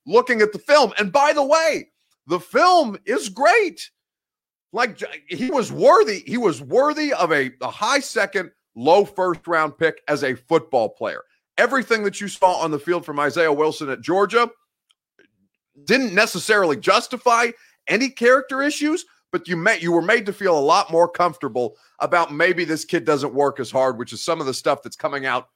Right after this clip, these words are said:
retroactively, which I think is kind of bullshit. Um, but whatever. So John Robinson is telling you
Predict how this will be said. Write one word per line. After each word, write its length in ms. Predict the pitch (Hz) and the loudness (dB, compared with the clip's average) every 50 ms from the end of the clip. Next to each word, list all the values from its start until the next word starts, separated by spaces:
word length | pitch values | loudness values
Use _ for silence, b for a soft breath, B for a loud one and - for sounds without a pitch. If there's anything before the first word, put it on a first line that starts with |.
| _ _ _ _ | _ _ _ _
retroactively, 960 | 147 170 185 185 170 175 160 143 135 135 151 156 - - - 107 82 98 101 104 | -2 0 0 0 2 2 4 4 4 2 2 0 -2 -4 -8 -10 -8 -6 -6 -6
which 180 | 101 120 - - | -6 -6 -6 -4
I 100 | 143 135 | -6 -6
think 240 | - 170 156 117 | -6 -8 -10 -8
is 100 | 131 113 | -10 -12
kind 260 | - - 147 143 127 117 | -8 -6 -4 -4 -2 -4
of 100 | 98 - | -4 -4
bullshit. 420 | 107 101 104 - - 90 90 - - _ _ _ _ _ _ - | -6 -8 -8 -8 -8 -8 -8 -8 -10 _ _ _ _ _ _ -2
Um, 320 | - 151 160 156 156 - - 131 | 0 2 2 0 0 -4 -6 -2
but 220 | 143 160 160 - | 0 0 0 -2
whatever. 560 | 127 135 160 180 185 185 180 156 127 98 - - _ _ _ _ _ _ _ _ _ _ _ _ _ _ _ _ - | 0 2 4 4 4 4 2 0 0 -4 -10 -12 _ _ _ _ _ _ _ _ _ _ _ _ _ _ _ _ -6
So 180 | - 165 165 | -2 0 0
John 360 | 156 - - 190 226 254 254 233 | 0 2 2 2 4 4 4 4
Robinson 500 | 226 220 214 190 185 156 131 175 160 156 | 4 4 4 2 -2 -6 -6 -8 -8 -8
is 100 | 143 - | -10 -4
telling 380 | - 208 240 247 220 175 147 | -2 -2 0 0 -2 -4 -4
you 240 | 139 139 135 123 123 | -6 -8 -8 -10 -12